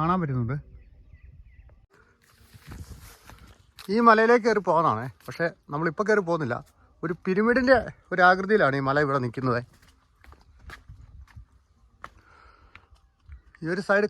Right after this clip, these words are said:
കംപ്ലീറ്റ് പാറക്കെട്ടാണ്. ആ പാറക്കെട്ട് വഴി നമ്മളിങ്ങനെ നോക്കി വന്നാൽ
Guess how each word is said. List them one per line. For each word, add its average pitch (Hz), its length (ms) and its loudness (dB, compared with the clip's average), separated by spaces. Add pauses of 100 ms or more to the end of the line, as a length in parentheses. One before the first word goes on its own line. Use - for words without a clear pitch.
കംപ്ലീറ്റ് 196 580 -2
പാറക്കെട്ടാണ്. 175 480 2 (1900)
ആ 151 60 0 (100)
പാറക്കെട്ട് 196 440 4
വഴി 240 140 4 (500)
നമ്മളിങ്ങനെ 202 420 0
നോക്കി 190 240 -2
വന്നാൽ 190 200 0